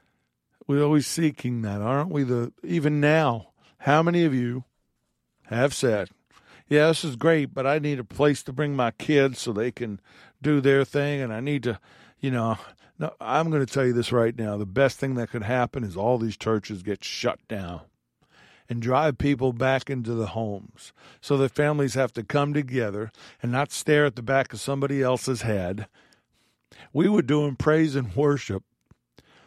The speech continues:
on an overhead projector on a sheet hanging from my ceil-, our ceiling in the family room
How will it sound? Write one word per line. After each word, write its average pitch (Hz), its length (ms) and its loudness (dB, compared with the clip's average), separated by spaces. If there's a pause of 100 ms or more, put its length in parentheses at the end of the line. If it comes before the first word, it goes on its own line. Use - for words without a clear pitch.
(180)
on 131 180 4
an 117 100 -2
overhead 151 540 2
projector 123 640 -2
on 117 160 0
a 110 60 -2
sheet 160 400 0
hanging 127 480 -2
from 117 300 -4
my 117 160 -2
ceil-, 107 420 -6
our 117 160 -2
ceiling 92 480 -6 (300)
in 123 100 -4
the 123 80 0
family 110 480 -2
room 90 300 -8